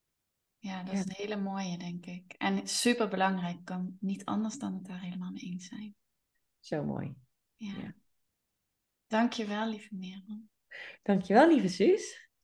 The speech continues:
Speaker 1: Voor jouw mooie, mooie verhaal en de mooie reis. Ik ben heel blij dat je weer terug bent.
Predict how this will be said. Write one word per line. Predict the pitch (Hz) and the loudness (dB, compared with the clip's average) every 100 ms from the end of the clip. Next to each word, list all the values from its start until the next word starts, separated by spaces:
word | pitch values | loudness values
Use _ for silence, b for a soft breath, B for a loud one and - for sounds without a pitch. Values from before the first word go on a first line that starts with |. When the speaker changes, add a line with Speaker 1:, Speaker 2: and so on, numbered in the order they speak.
| _ | _
Speaker 1:
Voor | 226 | -10
jouw | 202 196 | -8 -6
mooie, | 190 190 196 190 180 196 - _ | -6 -6 -6 -6 -8 -10 -14 _
mooie | 202 214 233 240 | 2 8 8 6
verhaal | 233 220 196 196 202 220 233 | 2 -2 2 6 8 8 6
en | 220 202 | 2 -2
de | 196 | -2
mooie | 196 208 202 | 0 -2 0
reis. | 196 208 240 | 4 6 6
Ik | 254 | 6
ben | 240 226 | 8 8
heel | 214 208 | 6 10
blij | 214 | 10
dat | 226 254 | 10 8
je | 247 | 4
weer | 233 | 0
terug | 233 233 247 | 2 2 4
bent. | - 262 311 - - - | 8 8 8 4 -10 -16